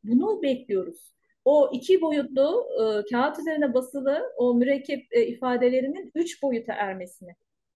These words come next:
bek-, erdirmelerini bekliyoruz. Canlandırmalarını bekliyoruz. Yani ne anlamamız gerekiyormuş bu özgürlüklerden? Biz dediğiniz gibi ikinci katmana, üçüncü katmana gelmişken hop bir anda altınızdan halının çekildiğini düşünün.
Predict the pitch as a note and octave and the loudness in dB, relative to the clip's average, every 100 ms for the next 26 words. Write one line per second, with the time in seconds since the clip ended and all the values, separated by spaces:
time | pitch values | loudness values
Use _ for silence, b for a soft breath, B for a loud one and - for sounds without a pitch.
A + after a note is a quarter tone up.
0 | - G#3+ G#3 G3 - G#3+ G#3 G#3 G3 G3 | -8 -8 -10 -14 -6 -4 -4 -6 -4 -4
1 | F#3+ F#3 F3+ - F3+ E3+ - A3 B3 C#4 | -4 -8 -8 -10 -10 -10 -6 0 4 4
2 | C4+ D4 D4 D#4 F#4+ F#4 E4+ A#3+ G#3 F#3+ | 4 2 2 0 -2 -4 -4 -6 -6 -6
3 | - A#3+ C4 D4+ F4+ F4+ F4 D#4 C4 A3 | -4 -2 0 -2 -2 -4 -2 -2 -2 0
4 | A#3+ G#3+ A3+ F#3+ F#3+ - A3 F#3+ - F#3+ | -2 -2 -6 -10 -12 -10 -10 -10 -10 -12
5 | - E3+ E3 - _ _ _ _ _ - | -10 -12 -14 -18 _ _ _ _ _ -10
6 | C4+ C#4 C4+ E4 D4 C4+ B3 B3 C#4+ D#4+ | -4 -4 -2 -4 -6 -6 -6 -4 -4 -4
7 | D4+ C#4 B3+ B3 B3 C#4+ D#4 D#4+ D4 D4 | -6 -4 -2 -2 -2 -6 -6 -6 -4 -2
8 | C#4+ C4 C4 C#4+ - - D#4+ A4+ _ _ | -2 -2 -2 -4 -6 -10 -10 -10 _ _
9 | _ _ - G#4+ A4 - G4+ G4 F4+ F4 | _ _ -4 -4 -4 0 4 4 2 0
10 | A#4 B4+ - _ _ _ D4 F4 F#4 F#4+ | -2 -4 -12 _ _ _ 0 2 0 -2
11 | F4+ G#4 F4 G4 F#4 G#4 G4+ D#4 E4 D4+ | -2 -4 -4 -4 -4 -4 -6 -6 -4 -4
12 | E4+ F4+ C#4+ A3+ F#3+ F#3+ | -4 -6 -8 -8 -10 -14